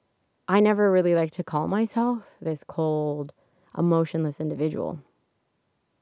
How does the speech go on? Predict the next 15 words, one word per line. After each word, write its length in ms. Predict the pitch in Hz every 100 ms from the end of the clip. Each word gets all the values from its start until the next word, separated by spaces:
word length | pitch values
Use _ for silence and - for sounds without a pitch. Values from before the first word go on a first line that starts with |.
| _
when 300 | 156 160 160
I 140 | 151 156
was 160 | 151
just, 200 | 147 151
like, 200 | - -
steaming 500 | - - 170 160 160
and 80 | 151
overflowing 680 | 151 156 147 - 165 180 165
with 160 | 151
emotions 480 | 160 170 208 - 165
for 100 | -
most 420 | 226 226 185 -
of 120 | 165 147
my 160 | 123
life, 240 | 131 143